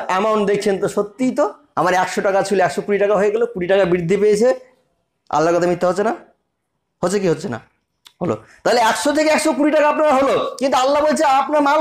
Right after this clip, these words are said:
কমে যাবে, কিন্তু এখানে হচ্ছে অপোজিট, মানে আপনার মাল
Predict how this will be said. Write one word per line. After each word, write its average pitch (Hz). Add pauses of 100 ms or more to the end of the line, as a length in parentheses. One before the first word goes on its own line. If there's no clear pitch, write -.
কমে 285
যাবে, 208 (360)
কিন্তু 302 (120)
এখানে 294
হচ্ছে 262 (180)
অপোজিট, 277 (240)
মানে 247
আপনার 277
মাল 277